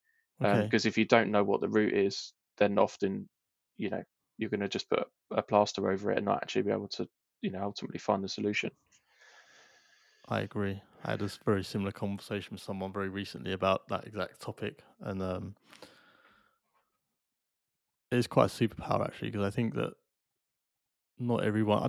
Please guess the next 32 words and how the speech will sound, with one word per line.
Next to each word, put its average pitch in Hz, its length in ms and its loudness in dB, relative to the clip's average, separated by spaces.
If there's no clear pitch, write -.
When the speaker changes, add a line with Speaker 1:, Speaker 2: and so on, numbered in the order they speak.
Speaker 2:
maybe 180 180 6
it's 175 60 4
people 113 240 0
don't 107 200 4
want 107 220 4
to 95 280 2
necessarily, 98 640 0
as 101 100 -4
opposed 101 360 -2
to 98 320 0
can't, 98 360 2
I 104 60 -2
don't 101 180 0
know. 98 240 0
Speaker 1:
I - 40 0
think 214 160 6
life's 151 260 10
busy 117 320 6
as 110 120 4
well, 117 180 10
right? 113 300 6
So 107 260 4
if 110 160 2
you, 113 80 2
Speaker 2:
Mm. 113 200 6
Speaker 1:
um, 104 400 0
if 120 180 2
it's - 160 4
happened 120 460 4
and 110 120 4
it's - 120 -2
done, 107 400 8